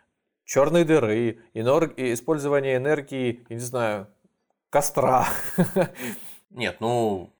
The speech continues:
Speaker 2: это т-, такие аналогии, конечно.
Speaker 1: Белка в колесе, её же можно в сферу Дайсона поместить, она будет бегать и фактически приносить энергию. Мы заточили белку в сферу
Speaker 2: Нет, ну, мы
Speaker 1: Дайсона.
Speaker 2: кон-, не, ну, мы кон-, мы конкретно говорим сейчас о, э,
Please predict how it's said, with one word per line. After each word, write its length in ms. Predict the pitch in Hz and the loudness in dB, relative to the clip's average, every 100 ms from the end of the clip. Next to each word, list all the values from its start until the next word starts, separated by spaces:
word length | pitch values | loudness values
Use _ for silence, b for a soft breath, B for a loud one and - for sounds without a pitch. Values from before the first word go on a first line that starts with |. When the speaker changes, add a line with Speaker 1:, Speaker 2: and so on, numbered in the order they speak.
| _ | _
Speaker 2:
это 200 | 113 113 | -8 -6
т-, 180 | 110 - - _ - | -6 -10 -20 _ -8
такие 240 | 120 123 | -4 -2
аналогии, 400 | 113 113 160 175 | 0 2 2 0
конечно. 680 | - 110 110 101 110 98 92 | 0 -2 -2 -4 -2 -2 -2
Speaker 1:
Белка 400 | 135 220 185 151 | 2 4 4 2
в 60 | 135 | 2
колесе, 680 | 151 156 175 - 151 110 - | 2 2 2 2 2 2 -2
её 200 | 120 139 131 | 2 4 4
же 100 | 143 | 4
можно 340 | 220 190 143 | 2 2 0
в 40 | |
сферу 420 | - - 170 151 143 | -2 0 2 2 4
Дайсона 480 | 156 131 - 120 | 4 4 2 -4
поместить, 540 | 117 120 123 123 120 - | 0 0 -2 -6 -6 -4
она 160 | 117 | -4
будет 260 | 123 131 120 | 0 2 2
бегать 380 | 123 185 139 - | 2 2 0 -8
и 40 | |
фактически 640 | - - - 196 170 - 117 | -6 -6 -4 -4 -4 -6 -8
приносить 480 | 120 113 117 139 127 | -10 -10 -10 -12 -10
энергию. 220 | 117 104 | -8 -6
Мы 60 | 117 | -4
заточили 680 | 135 139 143 151 120 101 - _ _ | -4 -4 -4 -4 -6 -6 -12 _ _
белку 320 | 120 170 135 | -2 -2 -2
в 40 | - | -10
сферу 200 | 117 117 | -4 -4
Speaker 2:
Нет, 100 | - | -2
ну, 60 | |
мы 100 | 123 | -2
Speaker 1:
Дайсона. 140 | 117 127 | 0 0
Speaker 2:
кон-, 80 | 123 | 0
не, 80 | 131 | 0
ну, 60 | |
мы 100 | 120 | 0
кон-, 200 | 113 123 | 0 0
мы 140 | 127 143 | 0 0
конкретно 560 | 117 117 135 117 104 | -2 -2 -2 -2 -2
говорим 300 | 98 104 120 117 | -2 -2 -2 -4
сейчас 300 | - 98 104 | -6 -4 -4
о, 120 | 98 - | -6 -10
э, 320 | 98 98 95 | -8 -4 -4